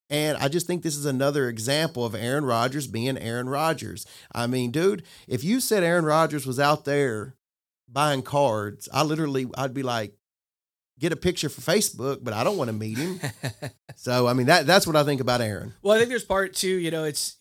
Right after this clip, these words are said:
Speaker 2: follow the protocols, right? Follow what the organization's doing. There are other quarterbacks that are not vaccinated.
Speaker 1: That's right.
Speaker 2: Uh, Jared Goff is, is an example. He is not, he's not vaccinated,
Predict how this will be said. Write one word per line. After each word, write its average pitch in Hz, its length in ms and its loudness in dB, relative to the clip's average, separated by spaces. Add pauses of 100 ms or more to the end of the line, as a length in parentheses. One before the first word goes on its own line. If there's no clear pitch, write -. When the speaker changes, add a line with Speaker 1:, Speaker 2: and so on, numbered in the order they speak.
(800)
Speaker 2:
follow 233 200 2
the 185 60 -6
protocols, 180 720 -2
right? 147 380 -4
Follow 214 420 -2 (180)
what 175 100 -14
the 180 80 -6
organization's 165 480 -6
doing. 165 180 -6
There 190 240 -2
are 185 300 2
other 165 260 2
quarterbacks 135 680 -4
that 123 160 -4
are 120 80 -4
not 113 220 -8
vaccinated. 104 640 -14
Speaker 1:
That's 139 180 -10
right. 151 260 0
Speaker 2:
Uh, 135 160 -2
Jared 160 300 4
Goff 160 220 0
is, 143 80 -10
is 143 280 -10
an 135 60 -8
example. 120 400 -6
He 151 180 -4
is 165 140 -6
not, 143 280 -6
he's 151 180 -12
not 160 160 -6
vaccinated, 127 540 -6